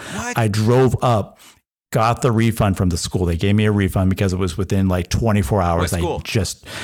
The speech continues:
Speaker 2: it was, uh, up in Santa Barbara, like, Brooks Institute of
Speaker 1: Okay.
Speaker 2: Photography.
Speaker 1: Got it.
Speaker 2: So I was gonna just, like, pursue photography instead of filmmaking.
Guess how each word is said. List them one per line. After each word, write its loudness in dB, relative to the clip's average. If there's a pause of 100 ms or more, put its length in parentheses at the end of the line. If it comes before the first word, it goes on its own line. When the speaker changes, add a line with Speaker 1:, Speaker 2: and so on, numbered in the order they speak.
(160)
Speaker 2:
it 2
was, 2
uh, 4
up 0
in 0
Santa 2
Barbara, 2
like, -2
Brooks -2
Institute -2
of 0
Speaker 1:
Okay. 0
Speaker 2:
Photography. 0
Speaker 1:
Got -6
it. -12
Speaker 2:
So 4
I 4
was 2
gonna 4
just, 0
like, 0
pursue 0
photography 0
instead 0
of -2
filmmaking. 0